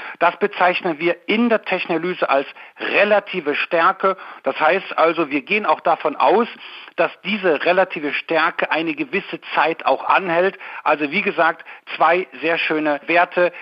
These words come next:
die natürlich auch ins Depot gehören könnten, falls man jetzt natürlich, falls der Zuhörer, falls der Anleger davon ausgeht,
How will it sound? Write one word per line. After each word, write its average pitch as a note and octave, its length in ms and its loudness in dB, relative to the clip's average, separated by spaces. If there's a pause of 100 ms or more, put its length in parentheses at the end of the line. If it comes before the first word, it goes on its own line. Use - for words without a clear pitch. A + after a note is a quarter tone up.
(100)
die G#3 280 -4
natürlich G#3 680 0 (240)
auch F3+ 260 4
ins F#3 300 -8
Depot F3 580 -2 (100)
gehören E3+ 760 2 (240)
könnten, G#3+ 560 -2 (540)
falls F3 240 4 (140)
man E3+ 160 2
jetzt F3 260 -2
natürlich, F3+ 280 -2
falls D#3+ 260 2 (100)
der D3+ 140 -2
Zuhörer, E3 600 0
falls E3 300 2
der C#3 140 2
Anleger D#3 280 -2
davon - 280 -2
ausgeht, D#3+ 500 0